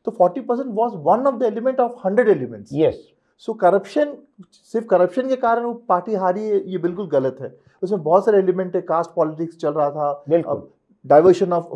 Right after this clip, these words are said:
Speaker 1: polarization चल रहा था
Speaker 2: खुद
Speaker 1: वहाँ पर।
Speaker 2: बीजेपी के senior leaders को किनारे कर दिए थे, तो उनकी नाराजगी
Speaker 1: Sir, वहाँ
Speaker 2: थी।
Speaker 1: पर जो है वो कास्ट पे चलता है।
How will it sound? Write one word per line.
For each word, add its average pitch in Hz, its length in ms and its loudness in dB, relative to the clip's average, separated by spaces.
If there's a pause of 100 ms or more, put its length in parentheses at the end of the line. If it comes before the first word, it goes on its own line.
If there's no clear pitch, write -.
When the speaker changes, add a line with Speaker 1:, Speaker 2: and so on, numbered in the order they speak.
(420)
Speaker 1:
polarization 196 380 6
चल 185 180 4
रहा 160 140 8
था 160 120 4
Speaker 2:
खुद 156 100 6
Speaker 1:
वहाँ 151 100 4
पर। 175 40 0
Speaker 2:
बीजेपी 208 460 4
के 220 160 0
senior 202 420 0
leaders 202 420 0
को 196 160 -2
किनारे 180 440 0
कर 185 220 2
दिए 180 240 0
थे, 180 160 0
तो 180 120 -4
उनकी 165 340 -2
नाराजगी 165 400 -2
Speaker 1:
Sir, 220 140 4
वहाँ 180 260 2
Speaker 2:
थी। 208 40 -8
Speaker 1:
पर 220 160 2
जो 196 180 -4
है 214 100 0
वो 214 60 -2
कास्ट 165 360 -2
पे 160 80 -6
चलता 120 320 -8
है। 123 120 -14